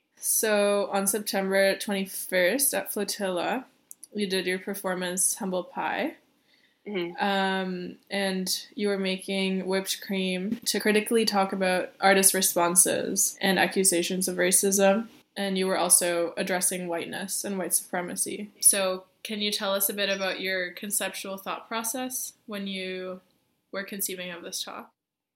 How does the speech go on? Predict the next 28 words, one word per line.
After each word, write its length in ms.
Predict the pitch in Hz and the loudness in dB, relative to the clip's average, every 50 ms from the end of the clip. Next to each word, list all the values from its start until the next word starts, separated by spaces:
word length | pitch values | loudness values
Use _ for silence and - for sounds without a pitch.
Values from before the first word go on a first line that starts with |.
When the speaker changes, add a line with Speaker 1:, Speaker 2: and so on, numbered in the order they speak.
| _ _ _ _ _ _ _ _ _ _ _ _ _ _ _ | _ _ _ _ _ _ _ _ _ _ _ _ _ _ _
Speaker 2:
What 220 | 202 202 214 214 233 | -6 -2 2 6 6
I 320 | 240 247 254 262 262 240 - | 8 8 8 8 6 4 0
noticed 640 | - 208 202 208 220 220 214 - - - - - - - - | -2 -2 0 0 0 0 0 -2 -6 -10 -12 -14 -14 -14 -10
about 420 | 208 202 196 190 185 185 - 170 175 | -4 0 0 0 0 0 -2 -2 0
white 200 | 180 175 175 175 | 2 2 2 2
artists 580 | 175 175 175 180 185 180 - - - - - | 0 0 0 -2 -2 -2 -6 -10 -14 -14 -12
in 140 | - 185 185 | -10 -8 -8
the 80 | 180 170 | -8 -6
global 240 | 170 170 170 170 | -6 -6 -8 -8
conversation 760 | - - 160 170 165 170 170 156 160 160 - - 165 165 165 | -10 -10 -12 -12 -10 -10 -6 -4 -2 -2 -2 -2 -4 -6 -6
addressing 760 | - 175 170 170 165 160 - - 160 160 156 156 160 160 - - | -8 -8 -4 -4 -4 -4 -2 -2 -2 -2 -2 -2 -6 -8 -6 -2
or 140 | 185 175 160 | 0 0 0
attempting 520 | 165 170 - - 185 180 185 180 175 180 | 0 0 0 0 0 2 4 4 4 4
to 120 | - - 170 | 2 0 0
address 500 | 170 170 170 165 165 165 - - - - - - - - - - - | 0 2 2 2 2 2 0 -6 -12 -12 -14 -14 -14 -14 -14 -8 4
race 280 | 180 175 175 175 175 - | 8 8 8 8 8 4
in 120 | 170 165 | 0 0
their 180 | 165 165 160 160 | 0 0 0 -2
work 240 | 165 160 165 - 156 | -4 -6 -6 -8 -10
or 60 | 156 | -10
critically 480 | - - 185 180 175 165 - 170 165 165 | -6 -4 -4 -2 -2 -4 -4 -4 -4 -4
address 340 | 160 165 160 160 - - | -4 -4 -6 -6 -4 -2
race 220 | 160 160 156 160 160 | 0 0 0 -2 -4
in 100 | 156 156 | -10 -12
their 160 | 160 170 165 | -10 -8 -6
work 340 | 151 151 156 156 156 - - | -4 -4 -4 -4 -6 -6 -4
was 220 | 151 160 156 - | -4 -4 -4 0
that 240 | - 175 175 175 | 2 4 4 4